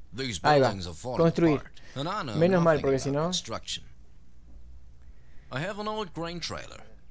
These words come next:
Speaker 1: I can spare if you help me.
Speaker 2: Exacto, bien. A eso
Speaker 1: Interested?
Speaker 2: vinimos desde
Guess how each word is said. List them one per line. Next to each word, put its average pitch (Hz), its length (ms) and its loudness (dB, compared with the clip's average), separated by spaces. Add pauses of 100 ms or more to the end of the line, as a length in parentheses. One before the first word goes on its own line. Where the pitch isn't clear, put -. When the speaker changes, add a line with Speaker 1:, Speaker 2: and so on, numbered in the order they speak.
(200)
Speaker 1:
I 156 60 -6
can 214 180 -4
spare 196 420 -2
if - 160 -10
you 73 80 -12
help - 120 -6
me. 135 40 -2
Speaker 2:
Exacto, 139 500 0
bien. 143 300 2
A 131 80 2
eso 147 160 4
Speaker 1:
Interested? 151 200 6
Speaker 2:
vinimos 147 280 6
desde 135 640 0